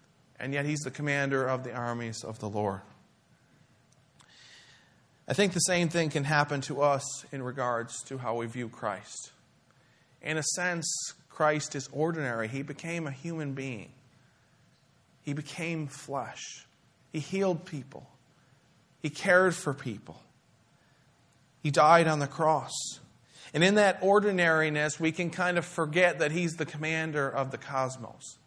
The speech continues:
I think Peter forgot that. Remember the story of how the religious leaders come to arrest Jesus. And what does Peter do? He takes out his sword and he's ready to fight. And he cuts off the ear of,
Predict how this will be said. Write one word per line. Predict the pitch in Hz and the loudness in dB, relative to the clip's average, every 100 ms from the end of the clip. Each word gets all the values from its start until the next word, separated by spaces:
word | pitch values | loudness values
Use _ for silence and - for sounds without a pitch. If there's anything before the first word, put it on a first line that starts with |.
| _ _ - - - _ - | _ _ -20 -20 -20 _ -2
I | |
think | 156 202 202 | 2 2 4
Peter | 247 240 | 4 6
forgot | 175 165 135 123 - | 4 2 2 2 0
that. | 123 98 - - - _ _ _ _ | -4 -6 -8 -20 -20 _ _ _ _
Remember | 143 180 190 180 143 - | 4 6 8 6 4 -4
the | 151 | -6
story | - 185 185 175 | 0 6 8 10
of | 165 143 | 6 8
how | 156 139 - - - _ _ _ _ | 8 6 0 -18 -20 _ _ _ _
the | 139 | 2
religious | 160 190 175 165 | 6 6 6 2
leaders | 180 180 160 | 4 4 2
come | - 180 175 | 2 2 2
to | - 165 | 2 0
arrest | 151 160 170 - - - | 4 6 4 2 -10 -4
Jesus. | 156 143 113 107 - - - _ _ _ _ - _ | -2 -2 -4 -10 -14 -16 -20 _ _ _ _ -20 _
And | 131 | 2
what | 147 | 4
does | 165 156 | 4 2
Peter | 180 170 156 | 0 0 0
do? | 165 156 | 0 0
He | 139 | -2
takes | 139 175 180 185 | 0 2 2 4
out | 160 151 | 4 4
his | 143 - | 0 0
sword | 202 190 147 110 - - _ _ _ _ - | 2 4 4 0 -10 -20 _ _ _ _ -4
and | |
he's | 156 151 | -2 4
ready | 175 180 170 | 6 6 4
to | |
fight. | 151 - 180 147 - - _ - 147 | 0 2 2 2 -6 -20 _ -12 -4
And | |
he | 151 | 4
cuts | 208 202 196 | 8 8 8
off | 180 170 | 6 4
the | 175 | 0
ear | 170 175 170 | 2 2 2
of, | 151 151 | 0 -2